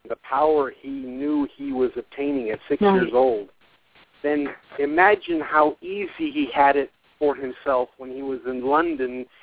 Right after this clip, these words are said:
Speaker 1: and the London police were trying to catch who Jack the Ripper was, and he didn't let them. It, it would have been, it would have been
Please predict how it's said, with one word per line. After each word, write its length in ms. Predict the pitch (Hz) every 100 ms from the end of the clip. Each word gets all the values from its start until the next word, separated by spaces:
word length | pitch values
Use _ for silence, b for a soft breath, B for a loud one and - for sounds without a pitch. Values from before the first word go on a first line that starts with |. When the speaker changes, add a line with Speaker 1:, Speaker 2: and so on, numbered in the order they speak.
| b
Speaker 1:
and 240 | 120 123
the 80 | 120
London 440 | 117 139 147 135
police 360 | 127 127 139 139 -
were 100 | 117
trying 280 | - 123 117
to 60 |
catch 260 | - 135 127 -
who 120 | 127
Jack 280 | 110 120 120 -
the 80 | 117
Ripper 300 | 135 - 117
was, 220 | 113 113
and 120 | 117 107
he 140 | 127
didn't 300 | 123 113 107
let 180 | 123 - 98
them. 100 | 92
It, 180 | 127 135 _ _ -
it 60 | 156
would 140 | 156
have 140 | 151 131
been, 420 | 147 139 135 131
it 100 | -
would 180 | 131 147
have 80 | 139
been 160 | 139